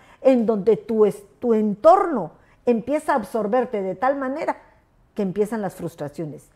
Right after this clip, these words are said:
Y en las frustraciones vienen ese tipo de situaciones difíciles.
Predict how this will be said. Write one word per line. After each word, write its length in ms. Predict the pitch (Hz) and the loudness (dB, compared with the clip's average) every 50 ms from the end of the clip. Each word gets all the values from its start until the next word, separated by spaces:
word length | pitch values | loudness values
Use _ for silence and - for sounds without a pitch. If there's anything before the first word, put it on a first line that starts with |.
| _ _ _ _ | _ _ _ _
Y 140 | 196 190 214 | -2 0 0
en 100 | 202 196 | 2 2
las 160 | - - 170 | 0 -2 -2
frustraciones 720 | - 202 196 - - 180 165 - - 311 381 359 277 196 - _ _ _ _ _ _ _ _ | -6 -6 -6 -6 -4 -8 -8 -6 -6 -8 -8 -8 -10 -12 -14 _ _ _ _ _ _ _ _
vienen 360 | 180 185 185 190 185 185 185 | -4 -4 -2 -2 -2 -4 -6
ese 200 | 180 180 - 170 | -6 -8 -10 -10
tipo 280 | - 180 170 - 196 | -8 -8 -8 -6 -6
de 100 | 190 175 | -6 -6
situaciones 640 | 151 - 143 - - 147 - - 160 156 165 165 - | -6 -8 -14 -16 -14 -16 -14 -12 -10 -10 -10 -10 -12
difíciles. 460 | - 139 - - 120 - _ _ _ | -14 -18 -18 -20 -20 -20 _ _ _